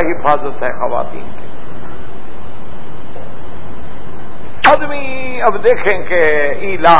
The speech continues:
ہے، ایلا کا معنی ہوتا ہے قسم کھا لینا۔ اس کا سبب کیا تھا اصل میں؟ سبب اس کا یہ تھا کہ حضور صلی اللہ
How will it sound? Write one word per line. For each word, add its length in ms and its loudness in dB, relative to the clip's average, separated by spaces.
ہے، 180 0
ایلا 280 4
کا 140 6
معنی 260 2
ہوتا 280 2
ہے 100 2
قسم 340 0
کھا 180 2
لینا۔ 260 -2
اس 80 2
کا 100 6
سبب 280 4
کیا 140 4
تھا 220 4
اصل 320 0
میں؟ 160 -2
سبب 440 2
اس 220 2
کا 160 4
یہ 260 -2
تھا 220 4
کہ 140 0
حضور 360 0
صلی 240 0
اللہ 500 4